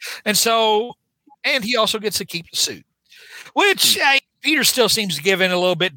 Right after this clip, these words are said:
Speaker 1: uh, a, a little bit too easily, but I guess we only have so many pages, uh, in a story. So, or in an issue. But, uh,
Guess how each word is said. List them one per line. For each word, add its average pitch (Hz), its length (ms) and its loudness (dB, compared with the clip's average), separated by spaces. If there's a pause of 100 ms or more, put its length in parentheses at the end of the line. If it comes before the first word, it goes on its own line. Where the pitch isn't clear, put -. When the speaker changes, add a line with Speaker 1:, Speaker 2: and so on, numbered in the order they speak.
(120)
Speaker 1:
uh, 165 360 4
a, 175 40 -2 (180)
a - 20 0
little 185 180 2
bit 170 160 -4
too 180 140 -4
easily, 180 360 0
but 180 160 2
I 180 80 4
guess 165 260 2
we 156 120 2
only 156 160 2
have 143 180 0
so 180 160 2
many 156 220 -2
pages, 143 500 -6 (380)
uh, 151 180 4
in 156 140 0
a 127 60 -2
story. 104 440 -4 (120)
So, 156 240 2 (200)
or 156 100 2
in 160 80 0
an 147 100 -2
issue. 143 280 0 (580)
But, 190 320 0
uh, 185 220 4